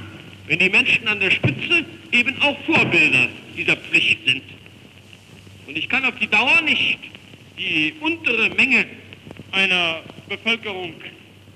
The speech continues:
die Masse der Ver-, Beamten oder der Angestellten oder der Arbeiter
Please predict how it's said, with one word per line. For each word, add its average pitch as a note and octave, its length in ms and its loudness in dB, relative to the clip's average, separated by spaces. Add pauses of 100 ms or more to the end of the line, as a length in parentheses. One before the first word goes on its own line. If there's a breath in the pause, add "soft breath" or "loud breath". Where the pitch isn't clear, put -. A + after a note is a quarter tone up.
(120)
die C3+ 100 -12
Masse G#3 400 -2
der F#3 160 -2
Ver-, F3+ 180 -12
Beamten F#3 560 -8
oder E3+ 120 -8
der E3+ 100 -2
Angestellten G3+ 640 -6
oder D3+ 140 -6
der D3 100 -6
Arbeiter F3 540 -2